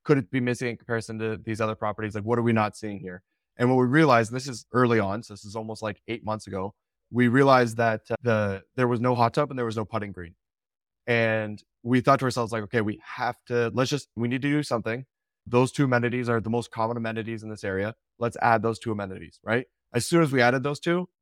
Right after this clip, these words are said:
it, w-, bookings absolute, like, started to come through. They started to increase,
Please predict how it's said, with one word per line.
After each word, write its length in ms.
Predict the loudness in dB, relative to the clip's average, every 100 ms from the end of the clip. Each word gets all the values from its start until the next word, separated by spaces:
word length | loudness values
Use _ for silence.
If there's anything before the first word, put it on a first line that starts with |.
| _
it, 160 | -6 -6
w-, 180 | -12 -12 _
bookings 580 | -2 0 0 -4 -6 -12 _ _ _
absolute, 420 | 2 2 2 -6 -2
like, 160 | -4
started 280 | 2 2 2
to 60 | 0
come 200 | 0 0
through. 260 | 4 4 4
They 100 | 2
started 220 | 2 2
to 60 | 0
increase, 360 | 2 0 0